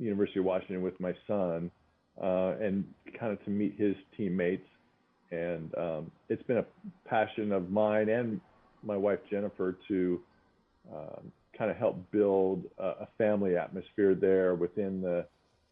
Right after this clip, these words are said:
the team and the families that come from all over for games. So hopefully if, if Zeke continues to be there, we'll be able to, I don't know, uh,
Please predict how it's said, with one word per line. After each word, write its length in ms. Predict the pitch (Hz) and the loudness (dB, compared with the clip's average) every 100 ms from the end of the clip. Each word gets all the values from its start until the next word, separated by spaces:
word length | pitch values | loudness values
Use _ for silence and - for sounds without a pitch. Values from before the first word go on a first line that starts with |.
| _ | _
the 80 | 90 87 - | -6 -6 -4
team 560 | 113 110 110 110 107 98 | -2 0 0 0 -4 -6
and 420 | 101 98 101 98 | -2 2 2 2
the 100 | 90 - | 0 0
families 420 | 110 104 104 95 92 | 0 0 2 0 0
that 140 | 92 78 - _ _ _ - | 0 -2 -6 _ _ _ -6
come 260 | 104 98 - | -4 -4 -4
from 120 | 98 | 0
all 220 | 95 92 | 2 4
over 220 | 90 90 | 2 2
for 160 | 87 92 | -2 -4
games. 480 | 82 98 95 87 90 - | -2 -2 -2 -4 -8 -2
So 200 | 95 90 - _ _ _ _ _ _ | 0 0 -4 _ _ _ _ _ _
hopefully 460 | - 147 147 143 120 | -4 -2 2 4 4
if, 80 | 113 - | 2 -2
if 160 | 127 104 | -6 -4
Zeke 200 | 110 120 | -4 -4
continues 480 | - 110 127 110 101 - | -6 -8 -4 0 -2 -2
to 80 | 98 | -4
be 220 | 110 110 | 0 2
there, 280 | 104 98 95 | 6 6 4
we'll 380 | 95 92 92 - - _ - 98 | 4 2 0 -2 -14 _ -20 -8
be 200 | 110 107 | 0 2
able 180 | 101 98 - | 4 2 -4
to, 220 | 104 90 87 _ _ _ _ _ _ _ - | -4 -4 -6 _ _ _ _ _ _ _ -16
I 80 | 127 | -10
don't 140 | 107 | -6
know, 160 | 95 95 - - | -4 -6 -12 -16
uh, 140 | 95 | -12